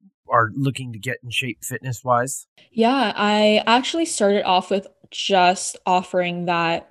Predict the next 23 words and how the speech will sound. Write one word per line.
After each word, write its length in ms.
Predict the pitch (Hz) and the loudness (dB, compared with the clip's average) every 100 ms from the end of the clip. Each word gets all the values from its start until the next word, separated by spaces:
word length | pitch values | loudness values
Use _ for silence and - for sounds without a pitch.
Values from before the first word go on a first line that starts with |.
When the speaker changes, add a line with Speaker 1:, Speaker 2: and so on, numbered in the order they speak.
| - | -20
Speaker 2:
fitness, 680 | - - 185 - 170 170 - | -20 2 2 2 -2 -4 -4
the 60 | |
physical 420 | - 190 175 170 | -2 -2 -2 -6
fitness. 540 | 165 170 - 165 170 - | -4 -6 -4 -4 -4 -6
And 320 | 170 165 170 - - - - - - _ 190 | -4 -4 -6 -10 -20 -20 -20 -20 -20 _ 0
I 140 | 190 | 2
had 220 | 190 185 | 2 0
clients 520 | - 202 202 202 208 | 0 0 2 2 0
who 80 | 214 | 0
went 200 | 190 185 | 0 0
through 120 | 196 | -4
the 80 | 180 | -4
program, 680 | 180 202 202 196 190 185 185 | 0 2 4 4 4 2 2
they 680 | 175 175 175 175 170 165 - _ _ _ | 2 2 2 2 2 2 -2 _ _ _
got 220 | 202 190 180 | 0 2 2
their 140 | 190 | -2
dream 240 | 190 185 | -4 0
body. 320 | 202 247 240 214 | 4 4 4 0
But, 160 | 190 | 0
you 80 | 202 | 2
know, 260 | 196 196 - - | 2 0 -4 -2
after 840 | 214 254 - 254 240 233 226 214 - | 2 2 2 4 4 4 0 -2 2
I 640 | 196 190 185 180 - | 4 6 6 2 -2